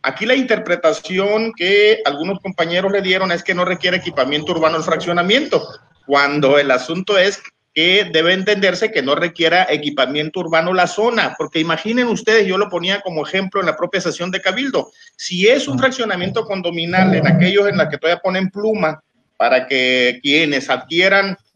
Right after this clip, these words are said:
Speaker 1: eh, la vivienda en ese lugar puedan pasar, hay vigilancia, estaríamos nosotros hablando de que un área, un área de donación adentro de ese fraccionamiento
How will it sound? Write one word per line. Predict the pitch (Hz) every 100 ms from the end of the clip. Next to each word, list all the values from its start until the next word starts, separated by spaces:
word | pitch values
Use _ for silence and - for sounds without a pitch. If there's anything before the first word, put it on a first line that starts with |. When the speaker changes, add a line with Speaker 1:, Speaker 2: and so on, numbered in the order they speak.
| _
Speaker 1:
eh, | 135 135 139 135
la | 131 131
vivienda | 135 143 151 180 190
en | 185
ese | 180 196
lugar | 175 185 180
puedan | 170 170 175
pasar, | 170 165 180
hay | 170
vigilancia, | 165 170 190 185 151 151 190 190 - _ _
estaríamos | 143 147 151 156 190 196
nosotros | 180 170 170 190 196
hablando | 185 190 185 196
de | 185 160
que | 151
un | 156
área, | 175 185 185 -
un | 170
área | 180 185
de | 185
donación | 185 170 160 - 190 180 131
adentro | 131 156 175 190
de |
ese | 185
fraccionamiento | - 185 185 196 208 202 190 220 -